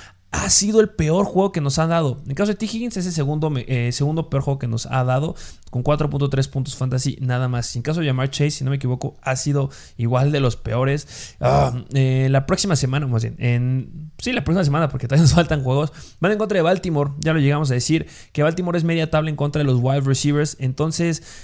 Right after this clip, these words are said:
yo, la verdad, sí me sentiría confiado de volver a meterlos. No me daría miedo lo que acaba de suceder.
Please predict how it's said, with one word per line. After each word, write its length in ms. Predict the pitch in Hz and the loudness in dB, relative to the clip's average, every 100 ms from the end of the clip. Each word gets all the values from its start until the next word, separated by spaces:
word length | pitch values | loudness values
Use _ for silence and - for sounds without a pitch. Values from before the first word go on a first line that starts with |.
| - | -8
yo, 380 | 120 120 180 233 | -4 0 2 2
la 300 | - 123 117 | 0 -2 0
verdad, 460 | 120 127 151 165 - | 0 2 2 2 -4
sí 220 | - 127 | -4 -2
me 80 | 147 | -2
sentiría 360 | 131 110 131 | -2 -2 -2
confiado 280 | 139 120 135 | -2 -2 0
de 60 | 127 | 0
volver 340 | 107 101 117 | 0 2 2
a 80 | 143 | 0
meterlos. 580 | 113 - 127 143 156 - | -2 2 2 2 0 -4
No 240 | 120 127 | 0 0
me 140 | 147 135 | 2 0
daría 300 | 110 123 127 | 2 2 2
miedo 280 | 123 123 | 2 2
lo 100 | 123 | 0
que 60 | 110 | -2
acaba 200 | 101 120 | -2 0
de 80 | 117 | 0
suceder. 420 | 113 107 117 131 | 0 0 0 0